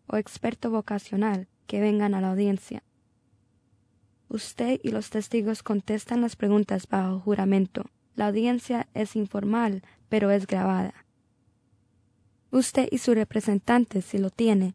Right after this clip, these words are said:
pueden interrogar a cualquier testigo y presentar pruebas. Después de la audiencia, el juez de derecho administrativo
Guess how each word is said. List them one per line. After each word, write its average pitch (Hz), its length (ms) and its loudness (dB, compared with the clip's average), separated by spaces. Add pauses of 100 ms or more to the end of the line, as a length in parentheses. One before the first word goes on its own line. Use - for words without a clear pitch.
(120)
pueden 254 320 2
interrogar 208 580 0
a 196 60 0
cualquier 208 400 0
testigo 220 540 2
y 196 40 0
presentar 202 600 -2
pruebas. - 640 -2 (1000)
Después 233 480 0
de 202 100 2
la 196 80 4
audiencia, 190 640 -4 (500)
el 226 140 0
juez 254 280 2
de 247 120 2
derecho 220 340 2
administrativo 202 800 0